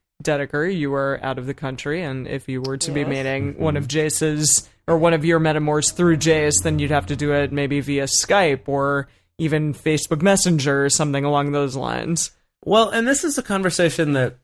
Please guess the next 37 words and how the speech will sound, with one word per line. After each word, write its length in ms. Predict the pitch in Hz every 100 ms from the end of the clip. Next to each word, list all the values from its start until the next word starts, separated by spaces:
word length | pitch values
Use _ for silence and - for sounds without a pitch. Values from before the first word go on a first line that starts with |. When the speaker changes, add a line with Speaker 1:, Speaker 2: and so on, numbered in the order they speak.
| -
Speaker 3:
that 220 | 98 -
Dedeker 280 | 190 185 113
and 80 | 107
I 80 |
were 100 | 101
having 260 | 98 107 101
Speaker 1:
Mm-hmm. 100 | 175
Speaker 3:
earlier, 360 | 147 127 90 92
too, 440 | 98 127 82 73 -
because 800 | 113 - 127 123 120 117 - - _ _ _ _ _ _ _
when 180 | - 127
I 140 | 143 190
start 500 | - 151 143 131 -
dating 320 | - 113 104 98
someone 680 | 110 104 98 92 92 95 - _
and 400 | 107 104 101 101 98
it 240 | 101 104 -
starts 280 | 117 107
becoming 360 | - 110 107 107
a 40 |
little 140 | 104 104
bit 200 | 104 -
more 160 | 101 101
of 80 |
a 40 | 95
serious 340 | - 98 92
relationship, 640 | 101 92 87 92 - 92 -
Dedeker 300 | 175 - 139
will 120 | 117
tend 300 | - 104 104
to 260 | - 95
have 180 | 95 104
a 20 | 101
Skype 320 | - 165 -
session 320 | - 85 -
with 120 | - -
them. 340 | 65 - -